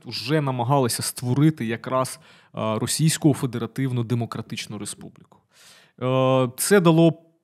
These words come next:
таке, знаєш, е, свіжий ковток, ковток повітря для українців, тому що вважалося, що ось там зараз,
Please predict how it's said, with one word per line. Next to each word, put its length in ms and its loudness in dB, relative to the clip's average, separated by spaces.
таке, 240 0
знаєш, 540 2
е, 260 0
свіжий 680 -2
ковток, 1120 -2
ковток 340 -10
повітря 560 2
для 280 -4
українців, 760 0
тому 260 -4
що 200 -8
вважалося, 440 -2
що 300 -6
ось 280 0
там 300 -4
зараз, 560 0